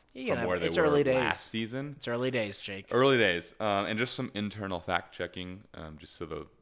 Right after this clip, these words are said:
Speaker 2: the listener knows, you know, that we like to be accurate.
Speaker 1: Sure.
Speaker 2: The, the nine nil against Bournemouth that Liverpool had
Speaker 1: Yeah.
Speaker 2: led to Scott Parker getting sacked that same day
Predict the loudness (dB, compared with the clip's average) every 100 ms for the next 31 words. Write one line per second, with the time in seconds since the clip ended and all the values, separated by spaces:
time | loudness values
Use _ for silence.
0 | -16 -10 -8 -8 -8 -8 -10 -14 _ _
1 | _ _ _ _ _ _ -20 -20 -16 -6
2 | -2 -2 -4 -8 -12 -16 -20 -14 -14 -12
3 | -12 -10 -10 -12 -16 _ _ _ _ -4
4 | -4 -4 -8 -8 -6 -6 -4 -4 -4 -8
5 | -6 -8 _ _ _ -14 -8 -2 0 4
6 | 4 4 2 4 4 4 0 0 2 2
7 | -2 -4 -2 -2 -2 -6 -4 -2 -2 -4
8 | -6 -4 -4 -2 -4 -4 -6 -10 -12 _
9 | 0 2 2 2 -6 -4 0 0 0 0
10 | 0 0 -6 -4 -8 -8 -6 -4 -4 -4
11 | -6 -6 -8 -8 -6 2 6 6 4 0